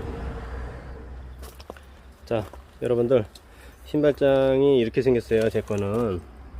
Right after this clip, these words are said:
이렇게 보시면, 자, 이렇습니다. 그래서 제가, 아, 위에 올라타면서 이렇게 문을 열고, 포크레인 문이라고 하면 문을 열고,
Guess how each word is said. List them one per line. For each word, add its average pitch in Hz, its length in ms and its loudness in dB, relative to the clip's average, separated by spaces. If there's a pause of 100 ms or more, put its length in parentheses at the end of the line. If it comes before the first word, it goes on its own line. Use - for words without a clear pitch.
이렇게 107 220 -8
보시면, 107 400 -2 (1300)
자, 98 220 -2
이렇습니다. 101 420 -2
그래서 101 300 2 (320)
제가, 117 320 4 (560)
아, 123 160 4
위에 123 240 6
올라타면서 131 560 8
이렇게 117 260 4
문을 127 400 8
열고, 117 360 8
포크레인 123 500 2
문이라고 107 380 4
하면 117 120 2
문을 113 220 2
열고, 107 400 0